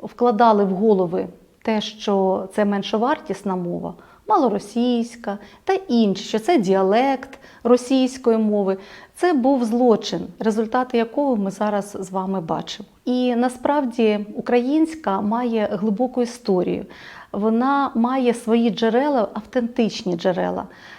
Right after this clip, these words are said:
І якщо вже говорити про, е, те, що от кажуть, що рос-, дуже схоже на російську, там на білоруську,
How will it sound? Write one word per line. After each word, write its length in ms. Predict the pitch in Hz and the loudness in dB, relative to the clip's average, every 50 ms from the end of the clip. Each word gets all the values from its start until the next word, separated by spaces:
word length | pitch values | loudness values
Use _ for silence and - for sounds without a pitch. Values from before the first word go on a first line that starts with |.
| - - - - _ _ - | -20 -20 -20 -20 _ _ -4
І 400 | 247 247 254 254 254 254 247 240 - - - - - - | -2 0 2 4 4 4 2 0 -2 -8 -14 -14 -14 -14
якщо 460 | - - 226 226 233 233 - - 277 | -10 -2 0 2 2 2 2 2 2
вже 140 | 240 - 247 | 4 6 4
говорити 560 | 220 226 240 226 240 240 247 247 247 - 220 | 6 6 4 4 6 6 6 4 4 2 0
про, 500 | 220 - 226 233 226 220 214 208 202 196 202 - - - - - - - - | 0 2 2 4 6 6 8 6 6 4 0 -6 -16 -20 -20 -20 -14 -8 -6
е, 220 | 202 202 202 196 202 202 | -4 -2 -2 -4 -2 0
те, 180 | - 220 220 214 | 0 0 0 0
що 220 | - - - 208 | -2 0 0 0
от 100 | 196 196 | 0 2
кажуть, 260 | 202 202 190 185 190 | 2 2 2 2 0
що 160 | 190 - 196 | -2 -2 0
рос-, 360 | 180 190 190 - 202 202 202 202 | 0 -2 -2 -4 -8 -6 -4 -2
дуже 260 | 170 208 202 202 196 | 0 0 0 0 -2
схоже 380 | 196 - - 220 190 185 202 | -2 0 2 2 2 2 2
на 120 | 202 214 185 | 0 -2 -2
російську, 880 | 196 196 - - - 294 339 349 339 320 320 - - - - 262 262 262 - - - - - | -4 -4 -6 -2 2 4 6 6 6 6 2 -2 -8 -4 -2 -2 -2 -2 -6 -18 -16 -4 0
там 200 | 214 202 202 202 | 2 2 2 2
на 80 | 196 | 2
білоруську, 840 | 185 202 196 202 202 214 247 277 311 320 311 - - - - 233 | 2 2 2 4 4 2 4 4 2 2 0 -2 -4 -2 -2 -2